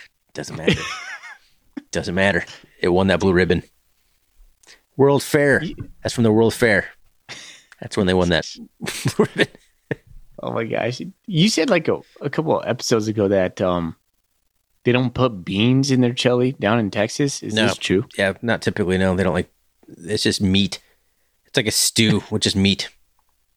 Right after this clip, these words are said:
Speaker 1: Maybe some, like, tomatoes or chil-, like, uh, green peppers and s-, onions and stuff, but beans, no, frowned upon in most of Texas, parts of Texas.
Speaker 2: We ha-, we've never even talked about, uh, Cincinnati chili, Skyline chili.
Speaker 1: Oh, we talked about this a lot.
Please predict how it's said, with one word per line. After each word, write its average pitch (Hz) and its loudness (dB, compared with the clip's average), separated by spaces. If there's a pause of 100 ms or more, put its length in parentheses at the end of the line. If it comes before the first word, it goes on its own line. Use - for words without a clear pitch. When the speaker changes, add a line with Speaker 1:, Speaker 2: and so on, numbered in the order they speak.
(160)
Speaker 1:
Maybe 101 -2
some, 110 -2
like, 95 0
tomatoes 98 2
or 87 2 (160)
chil-, - 0
like, 90 0
uh, 87 2 (200)
green 95 -4 (340)
peppers 90 0
and 85 -2
s-, - -4 (140)
onions 92 2
and 87 0
stuff, 85 0
but - -2 (540)
beans, 127 2
no, 107 4
frowned 107 0
upon 92 2
in 85 -4 (680)
most 95 -4
of - -16
Texas, 85 -2
parts - -4
of - -14
Texas. - -4
Speaker 2:
We 143 0
ha-, 151 -8 (180)
we've 127 2
never 117 4
even 113 2
talked 113 -2
about, - -2
uh, 78 -2 (100)
Cincinnati 113 -2
chili, 73 -8 (200)
Skyline 98 -2
chili. - -12 (420)
Speaker 1:
Oh, 95 -16
we 104 -8
talked - -12
about 82 -10
this - -20
a 78 -16
lot. 85 -12